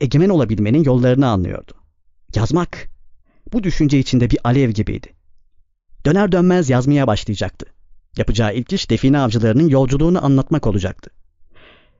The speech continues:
Bunu San Francisco gazetelerinden birine satabilirdi. Ruth'a bundan hiç söz etmeyecek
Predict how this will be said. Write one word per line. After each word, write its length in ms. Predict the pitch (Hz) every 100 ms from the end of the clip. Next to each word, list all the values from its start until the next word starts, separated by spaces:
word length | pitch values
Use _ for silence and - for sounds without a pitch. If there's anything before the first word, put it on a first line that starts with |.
| -
Bunu 160 | 190 208
San 200 | - 170
Francisco 560 | - 170 - - 139 107
gazetelerinden 720 | 113 - 110 107 107 131 127
birine 260 | 170 156
satabilirdi. 600 | 160 123 120 98 98 - - - _ _ - _ _ 143
Ruth'a 280 | 139 135
bundan 260 | 127 123 143
hiç 100 | 185
söz 180 | 131 117
etmeyecek 640 | - 92 107 131 -